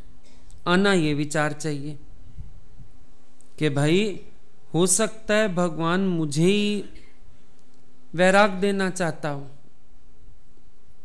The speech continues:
पर आप वैराग लेने की बजाय रिपेयर करने पहुंच जाते हो। और जब ठीक करने जाओगे, तो अधिकार,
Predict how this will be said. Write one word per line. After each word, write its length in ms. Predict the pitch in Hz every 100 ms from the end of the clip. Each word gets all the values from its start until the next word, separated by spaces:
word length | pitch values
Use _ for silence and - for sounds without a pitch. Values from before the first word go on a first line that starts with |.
| - - -
पर 100 | 180
आप 240 | 202 202
वैराग 560 | 180 175 165 165 175 208
लेने 460 | 214 190 175 175 170
की 220 | 170 175
बजाय 640 | 143 143 147 143 127 135 - - - - - - - - - - - -
रिपेयर 360 | 151 175 180
करने 380 | 185 190 190 185
पहुंच 240 | 180 175 165
जाते 480 | 156 151 - 147
हो। 100 | 139 143 - - - - - - - - - - - - - - - -
और 120 | 175
जब 300 | 180 220 175 -
ठीक 360 | 220 240 -
करने 380 | 226 214 214 208
जाओगे, 600 | 156 147 147 139 127 127 - - - - - - - - - - -
तो 60 | -
अधिकार, 720 | 156 143 160 170 170 190 -